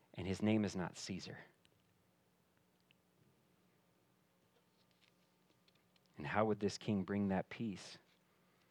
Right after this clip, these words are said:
He would do it by reconciling God and man through his life and his death and his resurrection. You see, that baby born to Mary and Joseph would grow up to be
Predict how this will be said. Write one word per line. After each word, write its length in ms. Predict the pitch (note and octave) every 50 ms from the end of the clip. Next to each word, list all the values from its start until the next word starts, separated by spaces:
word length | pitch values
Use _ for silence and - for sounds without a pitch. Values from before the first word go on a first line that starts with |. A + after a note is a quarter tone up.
| _ _ _ _ _
He 120 | - - A2+
would 140 | G2+ F#2+ -
do 140 | A2+ A#2
it 80 | A#2+ -
by 100 | A2 G2+
reconciling 760 | G2 G#2 G#2+ G#2 - A2 G#2 - - G#2+ G#2+ G#2 G#2 G2+ G2
God 260 | G#2 G2+ G2+ G#2 G#2+
and 140 | G#2+ G2 G2
man 320 | G#2 A2 A2+ A2 G#2 G2
through 200 | - - A2 G#2
his 200 | G2+ G#2 G2+ F#2
life 400 | - G#2 G#2 G#2 G#2+ G#2 - - - - - - - - - - -
and 120 | G2 G2
his 160 | G2 F#2 F2+
death 300 | - G#2+ G#2 G2+ F2+ - -
and 100 | A2 G2+
his 160 | G2+ F#2+ -
resurrection. 760 | G2 G2+ G2 G2 G2+ F#2+ G2 G2+ G#2+ A2 - - - G#2+ G2
You 80 | G2 F#2+
see, 160 | - - B2
that 240 | A2+ A#2 A2+ - -
baby 480 | A#2 A#2+ B2+ B2+ B2 A#2 G#2+ G2+ G2 - - - - - - - -
born 240 | A2 A#2 B2 B2 A#2
to 120 | - - A#2
Mary 540 | A2 A2+ A#2 A#2+ B2 B2 B2 A#2 A#2 A2+ -
and 180 | A#2 A2 G#2
Joseph 540 | - - A#2 A#2+ A#2+ A#2+ - - A#2 - -
would 140 | A2+ G#2 G#2+
grow 240 | A2+ A#2 A2+ A2+ A#2
up 180 | B2 B2+ - -
to 100 | - A#2+
be 240 | A#2+ A#2+ A2+ A2